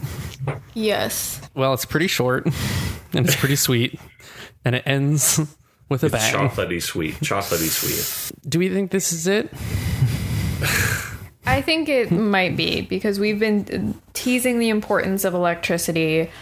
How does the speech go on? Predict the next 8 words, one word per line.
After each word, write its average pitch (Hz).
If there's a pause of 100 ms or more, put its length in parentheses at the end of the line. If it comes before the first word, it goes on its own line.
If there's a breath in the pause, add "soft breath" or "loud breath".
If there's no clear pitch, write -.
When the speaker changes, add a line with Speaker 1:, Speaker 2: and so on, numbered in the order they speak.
(400 loud breath)
Speaker 1:
for -
so 202
long. 170 (1000)
It's 208
Gordon 208
Cole's 269
name 214
that 185